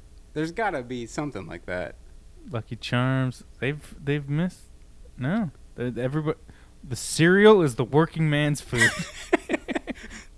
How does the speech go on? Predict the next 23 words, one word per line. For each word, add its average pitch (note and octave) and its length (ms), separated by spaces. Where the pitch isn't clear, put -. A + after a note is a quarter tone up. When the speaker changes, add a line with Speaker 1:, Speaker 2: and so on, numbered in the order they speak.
Speaker 1:
There D#3+ 180
it E3+ 80
is F#3+ 220
to C3 80
tie E3+ 280
back. F#3 520
Speaker 2:
There's C#3 240
no E3+ 240
regal F3+ 580
man. E3+ 460
There's D#3+ 280
no D3+ 180
regal E3+ 420
character. C#3 760
Speaker 1:
There D3+ 160
has D3 340
to A#2 100
be, F2 200
right? B2 280
Speaker 2:
The A#2 100
bee A#2 380
is D#3 140
a, E3 160